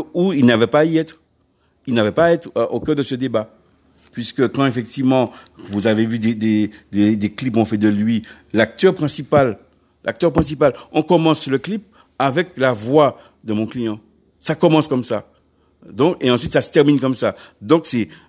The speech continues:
il va lancer le débat et autour donc de lui, il y aura, euh, le clip qui va se dérouler, mais dont effectivement, monsieur Valéry en a la propriété intellectuelle. Il a fait son clip, ça c'est son problème, ça c'est lui. Je ne porte pas de jugement de valeur sur la,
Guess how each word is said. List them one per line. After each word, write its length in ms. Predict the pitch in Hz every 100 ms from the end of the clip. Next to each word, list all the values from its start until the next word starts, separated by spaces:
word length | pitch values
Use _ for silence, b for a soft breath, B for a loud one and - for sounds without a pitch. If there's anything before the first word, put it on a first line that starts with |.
| _
il 120 | -
va 120 | 104 120
lancer 280 | 156 -
le 60 | 151
débat 520 | 135 110 113 156 _ _
et 140 | - 117
autour 400 | 117 107 147 131
donc 180 | 123
de 120 | 104 104
lui, 200 | 104 175
il 100 | 131
y 60 |
aura, 300 | 104 110 117 B B _ -
euh, 80 |
le 120 | 107 98
clip 320 | - 160 160
qui 120 | 120
va 160 | 98 95
se 140 | -
dérouler, 460 | 87 87 87 131 190 B _
mais 140 | 92
dont 200 | 82 110
effectivement, 480 | 127 101 - 95 139
monsieur 420 | 113 87 - 104 98 B _
Valéry 320 | 98 95 135
en 120 | 131 120
a 80 |
la 120 | 131 123
propriété 340 | 127 127 139
intellectuelle. 520 | 139 143 143 175 131 _ b b -
Il 80 | 104
a 60 |
fait 100 | 101
son 160 | - 90
clip, 240 | 170 185 B B
ça 140 | - 104
c'est 120 | 107
son 120 | 101
problème, 300 | 139 147 151
ça 80 | 107
c'est 160 | -
lui. 260 | 156 151 101 b b b
Je 140 | -
ne 80 | 104
porte 200 | - -
pas 100 | 131
de 100 | 127
jugement 220 | 101 104
de 60 | 107
valeur 220 | 104 139
sur 140 | 147 113
la, 160 | 107